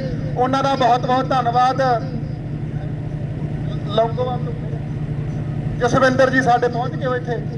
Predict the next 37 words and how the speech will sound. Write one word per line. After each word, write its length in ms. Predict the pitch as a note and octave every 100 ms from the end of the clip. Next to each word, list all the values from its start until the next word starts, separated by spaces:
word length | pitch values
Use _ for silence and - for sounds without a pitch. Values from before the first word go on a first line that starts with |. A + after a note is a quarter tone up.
| - - - - - - -
ਉਹਨਾਂ 260 | B3+ C#4 D4
ਦਾ 100 | C#4+
ਮੈਂ 140 | C#4
ਬਹੁਤ 220 | C4 B3
ਬਹੁਤ 280 | B3 B3+ C4
ਧੰਨਵਾਦ 380 | C4+ B3 B3 B3
ਕਰਦਾ। 480 | B3 B3 C4 B3 G#3+ - - -
ਲੱਖਾ 300 | - - C4
ਤਾਂ 140 | C4 C4+
ਮੇਰਾ 180 | C4
ਵੱਡਾ 300 | C4+ B3 C4
ਭਾਈ, 200 | B3+ C4
ਇਹਨਾਂ 220 | B3+ B3+ C4
ਦਾ 100 | C4
ਧੰਨਵਾਦ 380 | C4 B3 A#3+ A#3+
ਹੀ 60 | B3+
ਕੀ 120 | -
ਕਰਨਾ, 260 | B3 B3
ਕਿਉਂਕਿ 220 | B3+ B3 B3
ਇਹ 60 |
ਤਾਂ 120 | C4+
ਇਕੱਠੇ 300 | B3 A#3 B3
ਨਿਕਲੇ 340 | A#3+ A#3 C4 B3+
ਹੋਏ 120 | A#3+
ਆ, 40 |
ਦੋਨੇ 280 | A3+ A#3 B3+
ਘਰ 220 | B3 A#3
ਛੱਡ 200 | G#3+ A3
ਕੇ, 180 | A3 A#3
ਹਨਾ। 300 | G#3 B3+ A#3 - - - - -
ਤੇ 100 | B3 C4+
ਇਸ 100 | C4 C4
ਕਰਕੇ 400 | C4+ B3+ C#4 C#4+ C#4 C4+ C#4+ D4+ - - - - -
ਸੀਰਾ 300 | A#3 A#3+ C4+
ਖੜਾ 240 | C4+ C4 C#4
ਸਾਡਾ 280 | B3+ C4 C4+
ਭਾਈ, 320 | C4+ B3